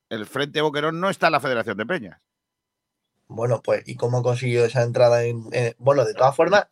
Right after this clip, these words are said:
Speaker 2: no me gusta, no me gusta meter al Frente Boquerón entero, porque es que el Frente Boquerón, eh, es una cosa y las que la lían, y los que lo lían son otras. O sea, es decir, es una división del Frente Boquerón,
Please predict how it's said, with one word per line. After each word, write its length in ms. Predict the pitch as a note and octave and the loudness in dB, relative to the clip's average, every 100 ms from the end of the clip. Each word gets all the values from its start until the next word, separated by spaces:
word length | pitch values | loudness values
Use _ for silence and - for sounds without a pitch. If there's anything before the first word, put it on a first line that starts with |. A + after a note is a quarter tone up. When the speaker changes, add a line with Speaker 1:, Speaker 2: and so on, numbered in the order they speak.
| A#2 C3+ | -6 0
Speaker 2:
no 80 | |
me 80 | D#3+ | 2
gusta, 360 | F3 F3+ F#3 D3+ | 4 4 2 0
no 80 | C#3 | -2
me 80 | D#3 | -4
gusta 240 | D#3+ D#3+ | -2 -4
meter 240 | D3 D3 C#3 | -2 0 0
al 120 | B2+ | 0
Frente 360 | - C#3+ C3 C3+ | -8 -16 -8 -6
Boquerón 300 | C3 C3 B2+ | -2 -2 -4
entero, 320 | A#2 F3+ D3 | -4 -2 -2
porque 220 | A2 A#2 | -8 -16
es 80 | - | -10
que 80 | C3 | -8
el 80 | |
Frente 260 | B2 C#3+ C#3+ | -6 -4 -2
Boquerón, 400 | C3 B2 C3+ D3 _ _ | -2 0 0 -2 _ _
eh, 360 | - C3 C3 B2+ - - - _ _ _ _ | -2 -2 -2 -4 -12 -20 -20 _ _ _ _
es 180 | - C3 | -6 -4
una 220 | D#3 D3 | 2 2
cosa 320 | C#3+ G#3 G#3+ - | 2 2 0 0
y 80 | C3+ | -2
las 160 | A#2+ | -4
que 140 | - A#2 | -4 -4
la 160 | A#2 | -2
lían, 420 | C3 F3 F3+ E3 _ | -2 -2 -4 -8 _
y 80 | - | -8
los 140 | B2 | -8
que 100 | A#2+ | -4
lo 100 | A#2 | -2
lían 300 | A#2 E3+ F#3+ - _ | 0 0 -2 -6 _
son 220 | - C3+ | -6 -4
otras. 280 | A2 - - | -4 -8 -20
O 100 | - | -12
sea, 200 | B2+ A#2+ | 0 0
es 120 | A#2 B2 | 0 -4
decir, 300 | B2+ A2 - - | -6 -8 -12 -10
es 220 | - C#3 - | -2 -2 0
una 300 | D#3+ C#3+ G#2+ | 2 2 2
división 720 | C3+ D3 C#3 B2+ D3+ E3+ A3 - _ _ _ _ _ | -2 -4 -4 -6 0 0 0 -4 _ _ _ _ _
del 260 | C#3 C3+ B2+ | 0 2 2
Frente 380 | - C#3+ C#3+ C#3+ | -2 -2 0 2
Boquerón, 420 | C3+ C3+ C#3+ | 2 2 0